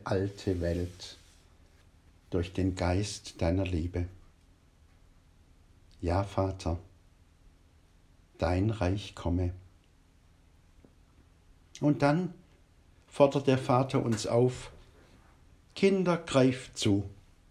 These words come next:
greift ungeniert zu, nehmt vom Brot des Lebens,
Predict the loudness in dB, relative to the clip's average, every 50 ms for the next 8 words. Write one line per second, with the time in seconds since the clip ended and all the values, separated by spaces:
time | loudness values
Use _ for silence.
0 | -20 -20 -20 -20 -18 0 4 6 6 6 4 -2 -4 0 0 2 2 2 0 0
1 | 2 2 4 4 4 2 -2 -4 -2 0 0 0 -2 -4 -8 -16 -20 -20 -20 -20
2 | -20 -20 -20 -20 -20 _ -20 _ _ _ _ _ -20 -20 _ _ _ -2 2 4
3 | 6 6 4 2 0 -4 -2 2 2 4 4 2 0 0 4 4 6 6 4 2
4 | -2 -8 -4 -2 -2 -2 -4 -4 -2 0 2 2 0 0 0 0 0 0 0 -2
5 | -6 -14 -16